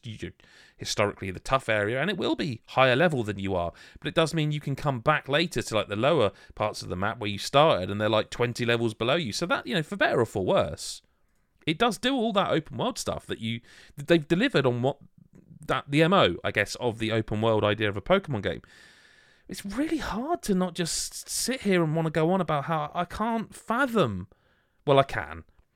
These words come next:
I was gonna say I can't fathom how technically it can be this poor. I can. It's like, they're, they're out there saying already, it's not out at the time we're recording this, they're out there saying how it's sold, sold through this many pre-orders and it's broken records in Japan for pre-orders, and it's like, it's the ninth generation of Pokemon, it's a big deal.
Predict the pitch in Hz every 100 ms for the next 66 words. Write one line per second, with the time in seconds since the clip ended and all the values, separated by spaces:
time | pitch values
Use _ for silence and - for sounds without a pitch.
0 | - 113 151 151 120 131 - 123 110 107
1 | 117 113 - - - 87 - 95 98 101
2 | 98 101 95 98 - 120 95 87 - -
3 | - 165 214 175 85 87 - _ _ _
4 | 156 165 165 160 - - - 160 156 160
5 | 180 190 165 151 - 170 143 117 123 131
6 | 147 104 87 - - 147 139 135 90 82
7 | 110 98 90 90 92 95 104 117 127 120
8 | 113 117 101 107 104 101 - 127 110 104
9 | 104 - - _ _ _ - - 120 -
10 | 113 117 - 120 110 - 120 113 117 107
11 | 98 98 98 - 107 - 110 113 - 101
12 | - 98 92 - 113 107 98 - 104 101
13 | 101 95 104 107 - - 139 165 165 -
14 | 143 143 139 117 131 127 104 90 - 123
15 | - 139 110 78